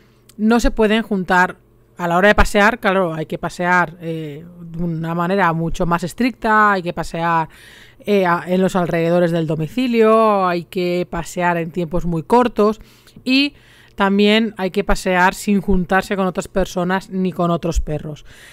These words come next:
Esto está haciendo que, que muchos perros que antes eran sociables, como digo, ahora empiezan a, empiezan a tener problemas, más que problemas, empiezan a tener un comportamiento diferente,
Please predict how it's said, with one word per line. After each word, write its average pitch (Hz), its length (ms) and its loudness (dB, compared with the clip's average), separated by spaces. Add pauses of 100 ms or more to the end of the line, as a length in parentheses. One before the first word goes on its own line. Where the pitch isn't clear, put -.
(200)
Esto 233 180 0
está 262 160 2
haciendo 226 560 2
que, 175 560 0
que 180 120 0
muchos 208 420 2
perros 202 380 2
que 190 80 -2
antes 190 200 -4
eran 196 240 0
sociables, 196 640 0
como 170 220 -4
digo, 185 340 -2 (200)
ahora 226 480 6
empiezan 226 360 0
a, 214 220 4
empiezan 208 320 0
a 226 100 2
tener 202 380 0
problemas, 202 680 2 (120)
más 233 240 4
que 403 120 0
problemas, 240 400 6
empiezan 262 360 2
a 247 80 6
tener 214 280 2
un 254 100 2
comportamiento 220 540 4
diferente, 214 840 2